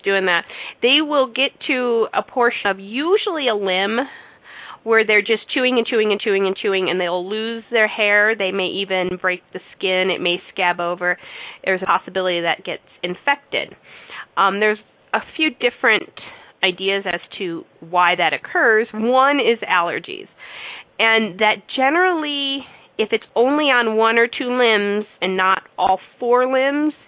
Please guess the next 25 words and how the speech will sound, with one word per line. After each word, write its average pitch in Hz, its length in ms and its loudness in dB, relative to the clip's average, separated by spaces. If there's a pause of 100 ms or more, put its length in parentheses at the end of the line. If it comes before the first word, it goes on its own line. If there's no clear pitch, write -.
(380)
it's 214 220 -4
generally 247 360 4
not 190 360 2
allergies, 165 560 -2 (360)
meaning 208 480 2
they're 185 140 2
allergic 180 340 -2
to 185 80 -2
the 175 80 -4
grass 170 380 2
they're 165 100 -2
walking 165 320 -4
on, 170 140 0
they're 170 120 0
allergic 170 340 -4 (100)
to 170 480 -6 (420)
whatever 185 360 4
may 185 160 4
be 190 160 0
in 185 80 4
your 180 100 4
carpet 165 760 0
or 165 220 -2
maybe 170 260 -2
a 160 60 -4